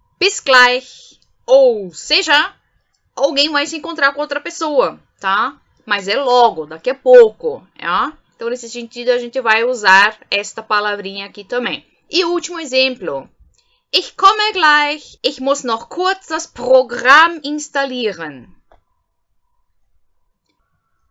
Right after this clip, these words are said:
"Ich komme gleich. Ich muss noch kurz das Programm installieren." Então, "ich komme gleich", já tô vindo, <laughs> tá?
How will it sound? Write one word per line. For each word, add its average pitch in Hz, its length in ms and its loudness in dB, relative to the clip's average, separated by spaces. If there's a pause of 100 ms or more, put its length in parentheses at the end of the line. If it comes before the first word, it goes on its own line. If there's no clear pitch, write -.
(720)
"Ich - 180 -2
komme 349 320 -2
gleich. - 540 -4 (260)
Ich 165 160 -12
muss 302 220 -8
noch - 240 -10
kurz 339 400 -4
das 302 240 -4
Programm 269 800 -2 (140)
installieren." 220 960 -8 (1040)
Então, 294 480 0
"ich - 160 -12
komme 339 260 -4
gleich", 170 300 -4
já 262 140 -2
tô 339 140 -8
vindo, 254 460 -8
<laughs> 208 680 -16
tá? 240 340 2